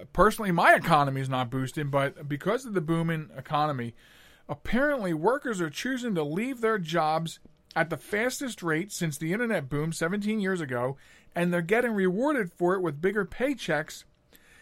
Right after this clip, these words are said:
and or more satisfying work. Now, I will tell you this, folks. That's one of the things that, that's one of the things that concerns me, like, when I see people do this. And I've been, I, I know a lot of people that just,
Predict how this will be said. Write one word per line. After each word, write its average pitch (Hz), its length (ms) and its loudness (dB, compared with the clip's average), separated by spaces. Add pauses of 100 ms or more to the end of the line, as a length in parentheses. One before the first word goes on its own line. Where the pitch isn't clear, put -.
(240)
and 247 340 2
or 226 500 4 (840)
more 247 280 0
satisfying 190 1000 -2
work. - 420 -2 (600)
Now, 160 120 -2
I 160 100 4
will 320 180 2
tell 269 200 0
you 165 80 4
this, 131 220 -2
folks. - 260 -14
That's 196 220 -4
one 311 180 -2
of 330 80 -4
the 208 60 -2
things 185 400 -2
that, 139 260 0 (2000)
that's 233 140 -4
one 311 100 0
of 415 60 -2
the 277 80 -2
things 226 180 0
that 180 80 2
concerns 156 640 0
me, 139 120 -2
like, 131 200 0
when 139 140 0
I 127 80 0
see 170 260 -4
people 147 320 -4
do 139 180 -2
this. 127 200 0
And 143 80 -2
I've 190 80 2
been, 220 100 -2 (220)
I, 240 100 -4 (120)
I 262 40 -4
know 277 160 2
a - 20 4
lot 185 240 6
of 156 80 0
people 151 260 2
that 127 220 0
just, 135 380 -6